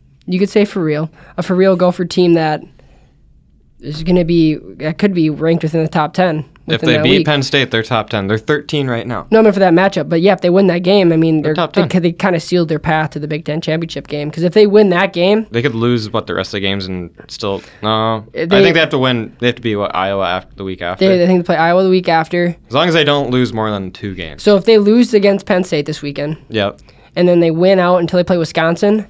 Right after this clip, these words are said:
Speaker 1: that game against Wisconsin
Speaker 2: Would be
Speaker 1: will,
Speaker 2: the
Speaker 1: will,
Speaker 2: decider.
Speaker 1: would, yeah, will determine. So whoever wins that game will go to the Big Ten championship game, unless Wisconsin loses one more for that.
Speaker 2: Which
Speaker 1: And
Speaker 2: probably is gonna happen.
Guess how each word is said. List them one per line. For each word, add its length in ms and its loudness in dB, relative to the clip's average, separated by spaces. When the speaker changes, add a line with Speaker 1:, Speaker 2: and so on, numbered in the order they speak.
Speaker 1:
that 300 0
game 320 2
against 240 -2
Wisconsin 460 0
Speaker 2:
Would 60 2
be 60 2
Speaker 1:
will, 80 0
Speaker 2:
the 60 -6
Speaker 1:
will, 120 2
Speaker 2:
decider. 260 0
Speaker 1:
would, 100 0
yeah, 140 2
will 180 -4
determine. 460 -6
So 240 -6
whoever 220 -2
wins 180 0
that 80 -4
game 200 -4
will 60 -6
go 80 -6
to 40 -8
the 60 -12
Big 140 -10
Ten 160 -10
championship 420 -14
game, 240 -14
unless 520 0
Wisconsin 480 -2
loses 240 0
one 140 2
more 220 0
for 200 0
that. 300 0
Speaker 2:
Which 140 -10
Speaker 1:
And 120 -4
Speaker 2:
probably 200 0
is 60 -6
gonna 120 -4
happen. 400 -4